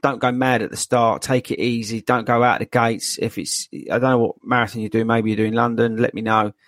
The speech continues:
But, um, run it to feel. You, you do not wanna be putting that pressure on yourself on the first marathon of running a time. Yes, have an idea so you don't, you don't get, you know,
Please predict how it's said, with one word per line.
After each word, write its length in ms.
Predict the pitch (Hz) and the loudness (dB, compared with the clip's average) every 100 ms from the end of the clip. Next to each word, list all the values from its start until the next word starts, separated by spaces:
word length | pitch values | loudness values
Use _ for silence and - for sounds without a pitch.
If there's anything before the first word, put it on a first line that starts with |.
| _ _ _ - | _ _ _ 2
But, 240 | 120 - _ _ _ _ _ _ - - _ - | 2 2 _ _ _ _ _ _ -20 -20 _ 0
um, 800 | 117 110 107 104 101 95 73 - _ | 2 4 2 2 0 -2 -8 -16 _
run 180 | - 135 | 0 0
it 100 | 123 | 0
to 100 | 120 | -4
feel. 280 | - 113 98 | 0 0 0
You, 140 | 101 | -4
you 240 | 113 120 139 | -8 -6 -8
do 260 | - 147 | 0 0
not 280 | 143 147 - | 4 2 2
wanna 240 | 120 131 120 | 0 0 0
be 120 | 120 | -2
putting 220 | - 101 | -2 -2
that 160 | 110 - | -2 -2
pressure 320 | 127 - 113 | -4 -2 -2
on 80 | 110 | -2
yourself 580 | 101 - 110 95 - - | -4 0 0 -2 -8 -12
on 120 | 117 | -10
the 80 | 107 | -10
first 400 | - 135 127 - | 0 2 2 2
marathon 420 | 123 104 95 98 | 0 0 -4 -6
of 140 | 98 113 | -8 -4
running 260 | 104 98 | -4 -2
a 40 | 98 | -4
time. 300 | - 90 90 _ _ _ - - _ | -4 -4 -4 _ _ _ -20 -20 _
Yes, 260 | 151 165 - | 2 4 2
have 200 | 156 147 | 0 2
an 80 | 156 | 4
idea 500 | 143 139 131 120 143 | 4 2 2 4 2
so 160 | - | 0
you 120 | 120 | -4
don't, 180 | 107 123 | -4 -4
you 100 | 131 | -2
don't 160 | 131 117 | -4 -2
get, 200 | 120 - | -4 -4
you 200 | 107 120 | -10 -8
know, 260 | 113 107 | -6 -8